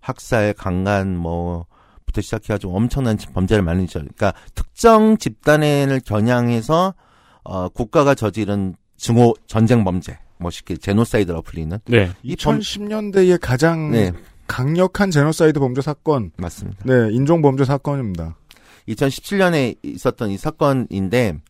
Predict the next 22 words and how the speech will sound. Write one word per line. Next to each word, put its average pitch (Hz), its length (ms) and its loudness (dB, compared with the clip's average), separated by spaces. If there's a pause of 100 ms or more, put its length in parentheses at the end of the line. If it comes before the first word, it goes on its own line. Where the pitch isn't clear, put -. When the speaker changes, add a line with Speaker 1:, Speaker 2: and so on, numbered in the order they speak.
(480)
Speaker 1:
이 127 80 -4
사건이 180 280 0
딱 170 120 -2
터지고 196 260 0
나서, 135 180 0
물론 113 200 0
이제 113 100 -2
미얀마 117 340 2
군부가 95 480 -2
나서서 85 360 -8
했지만, 104 480 -6 (500)
국제사회의 180 640 4
기대는 101 320 -2
그거였습니다. 90 760 -8 (640)
노벨 120 320 4
평화상 131 540 0
수상자, 120 720 -2
민주주의 107 480 -4
상징 101 520 -10
아웅산 92 420 -6
수치가 - 460 -14
적어도, - 640 -14